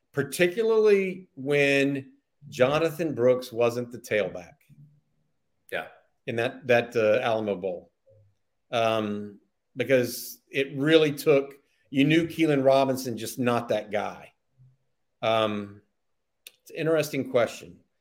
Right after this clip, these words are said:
Speaker 1: And I,
Speaker 2: Well
Speaker 1: I don't know that we have the answer other than to s-, other than to say that, uh, with Quinn Ewers back for a second year,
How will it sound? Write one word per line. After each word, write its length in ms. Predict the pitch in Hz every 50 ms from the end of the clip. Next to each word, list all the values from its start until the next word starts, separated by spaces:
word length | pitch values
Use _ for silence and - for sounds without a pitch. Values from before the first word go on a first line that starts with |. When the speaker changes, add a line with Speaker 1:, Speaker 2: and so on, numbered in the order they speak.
| _ - -
Speaker 1:
And 80 | 127 127
I, 80 | 143
Speaker 2:
Well 140 | 185 226 233
Speaker 1:
I 40 | -
don't 180 | 196 - 214 -
know 160 | 170 170 160
that 160 | 151 147 147
we 140 | 143 139 127
have 220 | 123 139 139 131 123
the 220 | 120 120 127 131
answer 460 | 131 131 131 123 113 110 107 104 - - - _ _ _ _ _ _
other 220 | 147 143 170 175 160
than 240 | 147 151 147 143
to 60 | 131 131
s-, 180 | 127 - - - -
other 240 | 175 170 180 196 208
than 240 | 190 190 185 170 165
to 100 | 151 135
say 680 | - - - 165 160 156 131 110 98 95 92 - - - _ _ _ _ _ _ _ _ _ _ _ _ _ _
that, 600 | 120 120 127 123 123 117 117 123 - - - _ _ _ _ _ _ _ -
uh, 500 | 120 113 107 107 104 101 98 101 98 107 - _ _ _ _ _ _ _ _ _ _ _ _ _ _ _ _ _
with 360 | 147 127 131 127 131 - -
Quinn 240 | - 170 170 170 170
Ewers 360 | 165 156 156 151 147 135 -
back 420 | 123 117 139 131 131 135 135 135 -
for 260 | - - 135 127 123
a 100 | 120 110
second 800 | 117 - - - - - 160 170 170 165 165 160 139 - - 110
year, 460 | 101 98 95 90 90 90 92 95 90